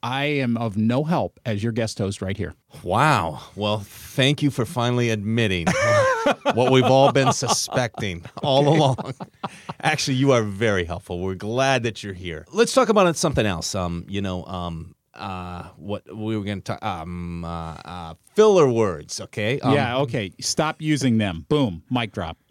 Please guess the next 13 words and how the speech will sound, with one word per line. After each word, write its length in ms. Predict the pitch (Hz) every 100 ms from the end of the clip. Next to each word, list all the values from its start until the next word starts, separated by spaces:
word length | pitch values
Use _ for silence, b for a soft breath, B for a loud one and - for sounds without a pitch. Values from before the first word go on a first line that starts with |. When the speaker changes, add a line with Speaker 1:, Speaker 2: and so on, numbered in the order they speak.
| _ _ _ _
Speaker 2:
You 220 | - 107 110
did 160 | 107
not 360 | 101 107 107 69
just 280 | - 104 -
drop 260 | 92 85
our 80 | 82
microphone. 520 | 80 80 87 85 - - -
Speaker 1:
I 100 | 131
wanted 280 | 127 120 90
to. 140 | 92 - _
Speaker 2:
But 160 | 107 -
you 60 |
didn't. 260 | 104 87 73